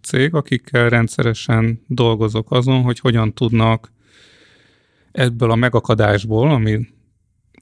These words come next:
az okoz, hogy nincsenek a folyamataik rendesen kidolgozva, nincsenek felelősök meghatározva, nincsenek, ö,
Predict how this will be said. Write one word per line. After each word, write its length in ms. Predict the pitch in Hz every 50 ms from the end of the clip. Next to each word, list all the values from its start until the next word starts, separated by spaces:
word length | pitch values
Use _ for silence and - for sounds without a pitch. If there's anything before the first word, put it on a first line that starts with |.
| -
az 160 | 139 127 110
okoz, 320 | 117 110 - - 113 - -
hogy 140 | - 107 107
nincsenek 540 | 117 120 110 - - 113 107 104 101 -
a 80 | - 110
folyamataik 640 | - - - 113 110 110 110 - - - 110 110 -
rendesen 460 | 123 117 110 110 110 - - - 117
kidolgozva, 600 | - - 120 113 117 110 110 113 113 107 110 110
nincsenek 480 | 107 107 107 107 - - - 139 135 -
felelősök 640 | - - 127 110 110 110 110 110 - - 143 - -
meghatározva, 760 | - 117 - - 143 - - 151 - 143 143 131 127 - 131
nincsenek, 640 | 131 135 127 120 - - - 120 117 117 - _ -
ö, 280 | - - - - -